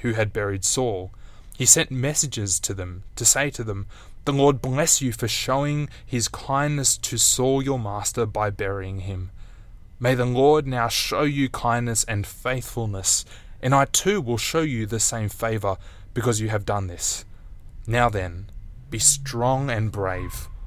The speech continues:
for Saul your master is dead, and the people of Judah have anointed me king over them." Meanwhile, Abner son of Ner, the commander of Saul's army, had taken Ishbosheth,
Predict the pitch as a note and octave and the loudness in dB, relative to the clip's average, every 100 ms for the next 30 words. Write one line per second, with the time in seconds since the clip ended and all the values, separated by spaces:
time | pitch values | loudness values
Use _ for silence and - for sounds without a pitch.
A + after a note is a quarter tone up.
0 | - - G#2 G2 - D3+ D3 D#3 C#3 A#2+ | -8 0 2 4 4 6 6 6 4 2
1 | A2+ A2 A2 - A2+ A2+ G2 F#2 G2 F2+ | 2 2 2 0 -4 -2 -4 -2 -4 -4
2 | F2 - - - - A2 A2 - F3 C#3 | -4 0 2 2 2 2 0 0 -4 -2
3 | A2 G#2 A#2+ C#3 A2 F#2+ G#2 A2 G#2+ A#2 | -4 -2 -2 -2 0 0 2 2 2 0
4 | A#2+ A2+ G#2 A#2 B2+ A2+ - B2+ B2+ B2 | -2 -2 -2 -2 -2 -4 -4 -2 -2 -2
5 | A#2 B2+ A#2 F#2+ F2+ E2+ - - - - | 0 0 0 -2 -4 -6 -6 -6 -6 -8
6 | - - - - - - - - - A#2+ | -8 -10 -10 -12 -12 -10 -10 -10 -4 0
7 | C#3 A#2+ F2+ F2 F2+ - - - - - | 0 0 -2 -4 -6 -8 -10 -12 -14 0
8 | A#2 A#2+ A2+ G2+ - - A2 A2 G2 G2 | 2 4 2 0 0 0 0 0 -2 -4
9 | F#2+ F2+ F2 G2 - - - A#2 - A#2+ | -4 -4 -8 -10 -12 -14 -6 -4 0 2
10 | C3 B2+ A#2+ - - A#2+ B2+ - G#2 G2+ | 2 0 -2 -2 0 2 0 0 -2 -2
11 | F#2 F#2+ G2 - - - - A2+ - C3 | -4 -6 -8 -12 -18 -8 -2 -2 0 -2
12 | B2 A#2+ G#2 - - C3 B2+ - F2+ - | -2 -6 -4 -4 -2 0 0 0 -2 -6
13 | - | -16